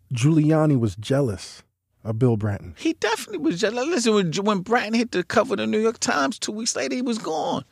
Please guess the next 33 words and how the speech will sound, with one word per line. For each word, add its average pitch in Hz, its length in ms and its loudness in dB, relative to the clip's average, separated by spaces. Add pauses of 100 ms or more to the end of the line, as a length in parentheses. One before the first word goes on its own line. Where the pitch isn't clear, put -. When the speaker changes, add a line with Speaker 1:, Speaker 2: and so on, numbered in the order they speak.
(120)
Speaker 2:
He 214 140 -8
made 226 180 6
him 233 100 2
resign. 262 600 0 (1000)
Speaker 1:
That's - 260 -6
crazy, 185 440 -4
man. 117 240 0 (140)
Speaker 2:
He 262 140 -2
didn't 277 180 2
wanna 277 160 2
share 269 320 0
the - 100 -2
wealth. 165 440 -2 (420)
Like, 294 200 2
he, 269 420 4 (220)
you 254 140 4
can't 254 320 2
have, 202 260 0
you 160 140 -4
be 185 140 -2
the 156 120 4
mayor, 185 400 2
you 165 120 -2
have 147 220 0
a, 123 120 -2
um, 120 400 0 (140)
a - 80 -12
housing 143 520 4
director, 135 800 2 (640)
Office 135 380 2
of 135 80 2
Emergency 131 480 2
Management, 131 560 0